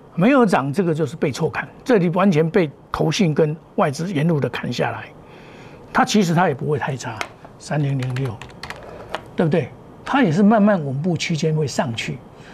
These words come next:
不过在这边压力非常的大，哦，股票本来就是有买有卖，压力大你就要小心一点，不要乱去追，哦，你乱追就容易套牢到，然后套牢到啊，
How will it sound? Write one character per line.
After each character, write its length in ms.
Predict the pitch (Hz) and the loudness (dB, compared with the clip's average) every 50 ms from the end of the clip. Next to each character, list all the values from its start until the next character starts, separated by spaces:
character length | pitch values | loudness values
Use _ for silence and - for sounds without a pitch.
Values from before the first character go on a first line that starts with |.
| - - - - | -20 -20 -6 0
不 80 | - | 0
过 200 | 214 220 330 - | 2 4 4 2
在 160 | 202 - 254 | 4 2 0
这 120 | 175 - 277 | 2 2 2
边 200 | 202 220 226 214 | 2 4 4 4
压 120 | 202 190 | 4 4
力 120 | 190 185 165 | 2 0 0
非 160 | 139 160 151 | 0 0 0
常 160 | - 135 131 | 0 -2 -4
的 80 | 123 123 | -4 -4
大， 240 | - - 123 - - - - - - - - - - - - - - | -4 -4 -6 -6 -8 -16 -20 -20 -20 -20 -20 -20 -20 -20 -20 -16 -12
哦， 120 | - - - - - - | -12 -12 -12 -12 -10 -4
股 120 | - 156 | -4 0
票 160 | 147 202 254 | 2 4 2
本 180 | 208 - 160 143 | 2 0 -4 -6
来 140 | 127 123 156 | -2 -2 0
就 120 | 160 190 | 0 0
是 240 | 156 143 170 160 139 135 - - - - - - - - | 0 0 -2 -4 -4 -6 -12 -16 -20 -20 -20 -20 -14 -2
有 180 | - 170 160 165 | 0 2 2 4
买 200 | 175 151 135 151 | 2 2 0 0
有 200 | 143 127 110 110 | -2 -2 -4 -4
卖， 240 | 123 139 127 120 - - - - - - - - - - - | -2 -2 -2 -2 -4 -10 -20 -20 -20 -20 -20 -20 -20 -2 2
压 160 | 262 254 269 | 2 4 6
力 120 | 262 254 233 | 6 4 4
大 300 | 170 - 220 156 127 123 127 | 4 2 0 0 0 -4 -6
你 120 | 139 131 | -6 -4
就 120 | 131 185 175 | 0 0 2
要 100 | 165 147 | 2 0
小 240 | 127 - 156 127 | -2 -4 -4 -6
心 180 | 110 - 156 156 | -4 -4 -4 -2
一 140 | 151 160 165 | -2 -2 -2
点， 160 | 151 - - - - - - - - - - | -4 -6 -10 -10 -18 -20 -20 -20 -20 -16 -4
不 100 | - 165 | 0 4
要 140 | 175 185 165 | 4 4 4
乱 220 | 160 196 175 147 147 | 4 2 2 2 0
去 140 | 147 156 | -2 -4
追， 360 | 139 - 196 180 170 170 170 165 - - - - - - - - | -2 2 2 2 4 2 0 -2 -6 -16 -20 -20 -20 -20 -20 -14
哦， 160 | - - - 139 | -12 -8 -6 0
你 80 | 156 196 | 2 2
乱 240 | 226 262 240 208 | 4 4 4 4
追 180 | 185 175 208 214 | 4 4 4 4
就 120 | 196 208 | 4 2
容 200 | 196 151 147 170 | 0 0 0 0
易 120 | 190 175 156 | 0 -2 -4
套 260 | - - - 214 165 | -4 0 0 2 2
牢 160 | 147 135 143 | 2 0 0
到， 260 | - 170 180 131 - - - - - - - - - | 2 2 0 0 0 -4 -16 -20 -20 -20 -20 -20 -6
然 140 | - - 214 | 0 2 2
后 100 | 233 214 208 | 2 2 0
套 220 | - - 285 254 | 0 0 2 4
牢 200 | 208 185 190 202 | 4 4 4 4
到 180 | 190 240 202 160 | 4 2 2 2
啊， 240 | 135 117 110 - | 0 -2 -6 -8